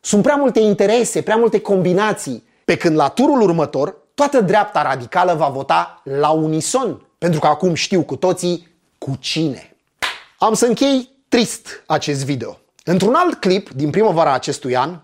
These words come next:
în urma unei glume absolut banale și nevinovate, ce putea fi considerată cel mult o glumă proastă, am fost efectiv crucificat de toată suflarea progresistă a internetului.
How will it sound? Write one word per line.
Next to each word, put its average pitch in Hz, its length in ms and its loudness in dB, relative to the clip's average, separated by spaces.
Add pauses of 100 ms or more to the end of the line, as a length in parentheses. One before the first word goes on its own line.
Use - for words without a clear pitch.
în 170 120 -2
urma 254 220 2
unei 190 280 2
glume 175 480 0 (220)
absolut 156 500 0
banale 151 480 0
și 123 160 -8
nevinovate, 139 800 -2
ce 156 120 -6
putea 143 240 0
fi 160 140 -6
considerată 156 520 -2
cel 156 180 0
mult 160 260 0
o 139 60 2
glumă 135 300 0
proastă, 233 500 0 (300)
am 185 160 0
fost 233 260 0 (200)
efectiv 226 600 0 (180)
crucificat - 1040 -2
de 143 160 -2
toată 185 260 0
suflarea 160 520 0
progresistă 143 580 -2
a 135 40 0
internetului. 135 720 -6